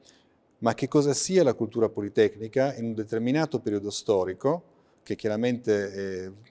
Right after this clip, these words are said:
è ben diversa dalla cultura politecnica odierna da quella che è stata alla nascita delle grandi scuole tecniche nel Settecento, per esempio, e anche molto diversa da quella ottocentesca.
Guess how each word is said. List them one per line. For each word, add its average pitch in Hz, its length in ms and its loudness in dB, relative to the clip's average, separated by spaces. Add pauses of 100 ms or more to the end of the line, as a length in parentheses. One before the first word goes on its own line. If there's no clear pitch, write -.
(500)
è 95 80 -12
ben 110 220 -2
diversa 110 420 2
dalla 98 100 0
cultura 104 300 -4
politecnica 104 640 -4
odierna 110 420 0
da 95 140 -6
quella 104 240 -2
che 98 160 -6
è 92 60 -6
stata 101 640 0
alla 98 200 -6
nascita 120 440 -2
delle 98 160 -2
grandi 101 260 -4
scuole 95 320 -4
tecniche 101 460 -2
nel 90 100 -10
Settecento, 95 680 -6
per 90 140 -8
esempio, 90 580 -6 (260)
e 92 80 -8
anche 95 260 -4
molto 101 240 -4
diversa 98 360 -2
da 92 80 -4
quella 101 220 -2
ottocentesca. 98 800 -10